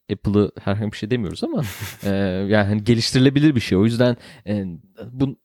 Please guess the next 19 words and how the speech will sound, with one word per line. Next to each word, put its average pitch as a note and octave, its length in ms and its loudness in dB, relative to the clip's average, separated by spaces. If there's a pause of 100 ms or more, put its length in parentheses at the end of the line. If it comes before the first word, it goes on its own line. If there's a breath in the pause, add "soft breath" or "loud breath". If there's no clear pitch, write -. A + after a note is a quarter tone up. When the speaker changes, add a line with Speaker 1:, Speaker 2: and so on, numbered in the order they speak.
Speaker 1:
nasıl, C3 520 2 (180)
e, G2+ 220 -8
değerlendirmek G#2 720 2
lazım F#2 340 0
bunu? E3 200 -2 (240 loud breath)
Ekosistemi E3 800 2
de F#3+ 160 4 (240 loud breath)
destekleyen, C3+ 840 0
geliştirmek C#3 600 0
isteyen C#3+ 560 2
bir A2+ 360 2 (100)
tutumda A2+ 680 0
yaklaşıyorlar. G2 560 0
O E3+ 120 2
yüzden B2+ 320 2
de, F#3 100 2 (260 loud breath)
e, F#2+ 380 -2 (160)
gerçekten D3 600 0
güzel, B2+ 320 2